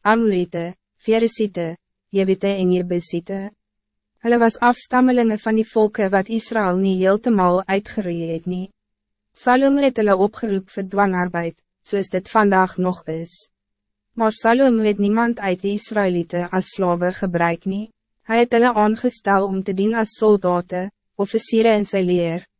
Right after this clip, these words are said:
bevelvoerders oor sy strijdwagens, en sy berede mag. Koning Salomo het ook tweehonderdvijftig van hulle aangestel om toezicht te hou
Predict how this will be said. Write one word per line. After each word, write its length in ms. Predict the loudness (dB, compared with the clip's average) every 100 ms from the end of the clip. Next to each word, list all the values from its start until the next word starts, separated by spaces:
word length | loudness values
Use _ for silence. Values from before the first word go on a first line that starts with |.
| _ -8
bevelvoerders 680 | -2 0 0 0 0 -2 -2
oor 120 | -4 -2
sy 140 | -4 -4
strijdwagens, 880 | -2 -2 0 0 0 -2 -6 -10 _ _ -6
en 100 | -6
sy 220 | -2 -2
berede 440 | -2 0 0 -2 -4
mag. 400 | -6 -10 -14 -20 _ _ _ _ _ _ _
Koning 340 | 0 2 0
Salomo 400 | 0 2 2 4 2
het 140 | 2 2
ook 160 | 0
tweehonderdvijftig 1120 | 0 2 4 2 -2 -2 2 2 0 -4 -4
van 160 | -2 0
hulle 160 | 2 2
aangestel 720 | 2 0 -2 -6 0 2 2
om 140 | -2
toezicht 400 | -4 -4 -4 -6 -4
te 120 | -4
hou 160 | -2